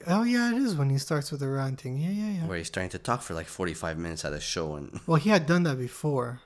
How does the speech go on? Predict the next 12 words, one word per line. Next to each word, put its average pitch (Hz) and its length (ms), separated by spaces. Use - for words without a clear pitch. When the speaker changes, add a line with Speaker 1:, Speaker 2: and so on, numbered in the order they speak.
Speaker 2:
Not 110 400
as 85 320
b-, 82 320
much. 92 460
Speaker 1:
Not 175 180
as 170 120
much 170 200
as 156 140
this. 135 240
This 156 220
was 143 180
nuts. 131 460